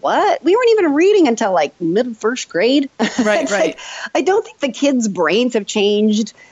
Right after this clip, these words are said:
Speaker 1: that much in,
Speaker 2: <laughs>
Speaker 1: you know, thirty plus years, but we're expecting so much. And this kind of, again, is a little tangent, so different for boys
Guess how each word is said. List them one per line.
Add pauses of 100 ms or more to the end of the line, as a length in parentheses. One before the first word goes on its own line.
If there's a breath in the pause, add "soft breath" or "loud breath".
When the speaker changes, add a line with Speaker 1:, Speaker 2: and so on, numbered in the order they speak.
Speaker 1:
that
much
in,
Speaker 2:
<laughs>
Speaker 1:
you
know,
thirty
plus
years, (160)
but
we're
expecting (120)
so
much.
And
this
kind
of, (200)
again,
is
a (180)
little
tangent, (540 loud breath)
so
different
for
boys